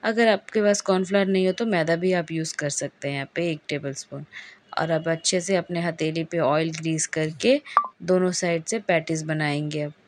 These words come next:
दोनों साइड से ठीक से एक इक्वल वे में प्रेस करके पैटीज, हर सारे पैटीज को हम रेडी करेंगे। ये देखिए सारे टिक्की के जैसे ये रेडी हो गया है।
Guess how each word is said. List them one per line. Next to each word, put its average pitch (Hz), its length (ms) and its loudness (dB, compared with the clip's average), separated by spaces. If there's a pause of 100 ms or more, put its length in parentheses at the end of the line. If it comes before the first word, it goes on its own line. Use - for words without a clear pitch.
(1500)
दोनों 185 280 0
साइड 180 280 0
से 202 240 -2
ठीक 208 180 -2
से - 160 -2
एक - 320 0
इक्वल 214 400 0
वे 190 160 4
में 185 120 2
प्रेस 175 320 2
करके 180 420 2 (420)
पैटीज, 160 480 0
हर 175 220 -2
सारे 175 340 2
पैटीज 165 380 2
को 170 140 -2
हम 220 180 2
रेडी 156 320 4
करेंगे। 143 520 -4 (800)
ये 175 180 -2
देखिए 170 340 -2
सारे 180 300 0
टिक्की 180 360 -6
के 190 160 0
जैसे 175 320 0
ये 175 100 0
रेडी 165 260 0
हो 196 180 2
गया 214 260 2
है। 262 220 0